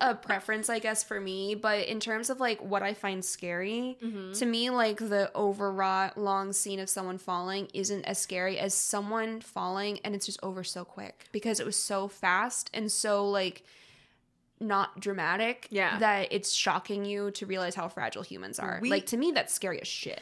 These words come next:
Speaker 2: Yeah, that's way scarier. And this happened once in a movie that we did. Uh, it was, uh, Annabelle.
Speaker 1: Mm.
Speaker 2: Which, like, don't get me wrong, that movie's shit. But this moment was really scary 'cause I don't remember what happened. It's something with the bunk beds.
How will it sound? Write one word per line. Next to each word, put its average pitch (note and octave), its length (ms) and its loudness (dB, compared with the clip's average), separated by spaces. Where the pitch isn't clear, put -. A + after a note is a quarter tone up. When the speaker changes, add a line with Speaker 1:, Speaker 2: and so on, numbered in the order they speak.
Speaker 2:
Yeah, C#4 100 -2
that's A3 180 -2
way A3 220 4
scarier. D3 340 -2
And G3 100 0
this A3+ 100 0
happened A#3+ 420 2
once D#3+ 220 -2
in E3+ 60 -6
a E3 40 -4
movie D3 360 -8
that G#3+ 240 4
we G3+ 100 0
did. E3+ 340 2
Uh, F#3+ 340 10
it G3 80 -2
was, G3 200 0
uh, F#3+ 400 6
Annabelle. G#3 580 -2
Speaker 1:
Mm. A3+ 440 0
Speaker 2:
Which, C#4 160 4
like, C4 240 4
don't C4+ 120 6
get A#3 40 0
me A3+ 60 4
wrong, B3+ 160 8
that A#3+ 80 0
movie's B3 180 0
shit. C4+ 380 4
But G#3+ 80 -4
this A#3+ 120 2
moment C4 320 2
was G#3+ 140 2
really A#3 160 2
scary F#4 400 0
'cause A#3+ 200 -2
I A3+ 160 6
don't A#3+ 140 8
remember A#3 260 4
what A3 140 4
happened. G#3 560 2
It's - 140 0
something A#3+ 160 -2
with A3 80 -4
the G#3 60 -10
bunk C#4 280 4
beds. B3 560 4